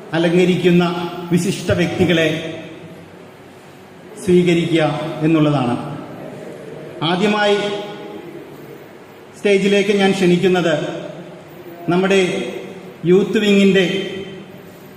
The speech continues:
ഊർജ്ജസ്വലനായ പ്രസിഡന്റ് ശ്രീ വിവേകിനെയാണ്. വിവേക് സ്റ്റേജിലേക്ക് കടന്നിരിക്കണം. നമ്മുടെ യൂണിറ്റിന് ഊർജ്ജസ്വലനായ ഒരു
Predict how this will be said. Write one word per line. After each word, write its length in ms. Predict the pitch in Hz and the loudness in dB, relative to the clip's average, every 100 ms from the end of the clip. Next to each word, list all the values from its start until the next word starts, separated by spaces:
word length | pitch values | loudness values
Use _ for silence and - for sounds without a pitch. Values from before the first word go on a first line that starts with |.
| - - - - | -20 -20 -12 2
ഊർജ്ജസ്വലനായ 920 | 175 202 190 196 208 190 196 190 190 185 190 - - - | 2 4 2 0 0 2 2 2 2 0 -4 -6 -10 -2
പ്രസിഡന്റ് 520 | 175 175 185 180 175 170 - - - - - - | -2 2 2 4 2 0 -6 -8 -12 -14 -16 0
ശ്രീ 180 | 190 190 | 2 6
വിവേകിനെയാണ്. 840 | 185 185 202 208 208 175 147 156 - - - - - - - | 4 4 2 2 2 2 2 0 -2 -6 -8 -12 -14 -16 -4
വിവേക് 600 | 151 165 175 170 180 180 175 - - - - | 0 2 2 4 2 2 -2 -6 -6 -8 -4
സ്റ്റേജിലേക്ക് 520 | - 190 175 196 180 | 2 2 4 2 2
കടന്നിരിക്കണം. 720 | 170 160 180 190 180 196 180 127 - - - | 0 0 0 0 0 0 -2 -2 -6 -10 -4
നമ്മുടെ 640 | 143 165 165 180 170 - 170 - - - - - - - - - | -2 0 0 0 -2 -4 -8 -10 -14 -14 -16 -16 -18 -18 -20 0
യൂണിറ്റിന് 540 | 151 160 170 175 170 160 147 165 - - - - - - - - - - - - - - - - - - | 4 4 4 4 4 2 0 -6 -8 -12 -16 -16 -18 -18 -18 -20 -20 -20 -20 -20 -20 -20 -20 -20 -16 -2
ഊർജ്ജസ്വലനായ 800 | 156 180 175 202 190 180 185 175 | 2 2 2 0 2 2 4 4
ഒരു 220 | 175 170 | 4 2